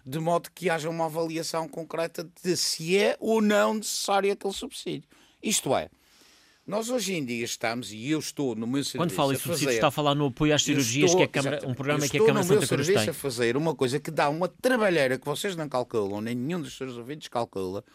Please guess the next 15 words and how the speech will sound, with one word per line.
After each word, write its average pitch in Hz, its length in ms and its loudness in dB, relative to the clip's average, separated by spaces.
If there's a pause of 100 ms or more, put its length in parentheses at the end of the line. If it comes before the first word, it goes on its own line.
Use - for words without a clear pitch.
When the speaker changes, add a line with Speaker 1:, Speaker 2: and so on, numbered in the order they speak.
(460)
Speaker 1:
que 165 280 2
é 101 200 2 (1040)
um 233 360 6
a 190 300 4
um 165 120 4
nas 143 240 2
nossas 175 360 0
listas 180 360 0
de - 80 -12
espera, 107 460 -2
que - 160 -8
ultrapassa 120 600 -2
os 104 100 -8
dois 123 260 0
mil 95 340 -2